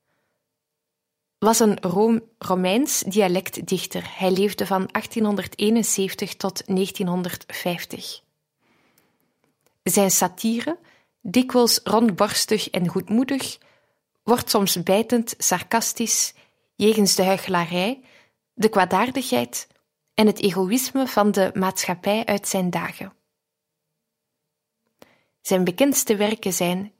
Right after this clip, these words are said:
Le Favole, dat hij schreef in negentienhonderdtweeëntwintig, en Giove e le Bestie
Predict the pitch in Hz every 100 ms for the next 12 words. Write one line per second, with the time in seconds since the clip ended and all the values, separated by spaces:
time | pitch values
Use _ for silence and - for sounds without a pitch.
0 | _ _ _ _ 202 208 - 170 180 220
1 | 240 294 - _ _ _ _ _ _ _
2 | 202 190 175 - 185 170 190 180 - 185
3 | 190 180 - 196 180 170 220 247 269 277
4 | - _ _ _ _ _ _ _ _ -
5 | 214 214 - _ 170 214 226 240 226 -
6 | - 202 196 170 - - - -